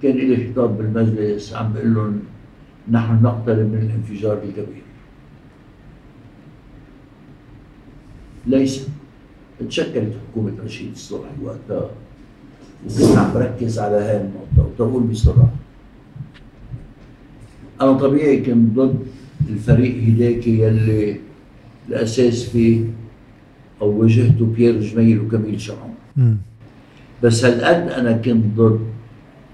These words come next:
Speaker 1: الفريق هذا اللي واجهته اثنين دجالين،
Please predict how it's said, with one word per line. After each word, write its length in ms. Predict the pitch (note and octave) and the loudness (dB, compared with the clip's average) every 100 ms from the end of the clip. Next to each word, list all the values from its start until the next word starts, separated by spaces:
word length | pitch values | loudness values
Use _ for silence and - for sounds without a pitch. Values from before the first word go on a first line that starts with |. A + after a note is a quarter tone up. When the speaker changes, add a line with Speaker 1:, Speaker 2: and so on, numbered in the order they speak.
| - - - | -20 -16 0
Speaker 1:
الفريق 600 | A2+ A2 A#2+ B2+ C3+ A#2+ | 0 4 4 4 2 2
هذا 320 | B2+ B2+ A#2+ | 0 2 4
اللي 180 | A2+ A#2 | 4 6
واجهته 680 | A#2 A2+ C3 A2+ A2+ G#2+ G#2+ | 6 4 2 0 -2 -2 -2
اثنين 300 | - C3+ C3+ | 2 4 4
دجالين، 640 | A#2 A2+ A2 G#2+ G#2+ G2 | 4 2 2 0 0 -4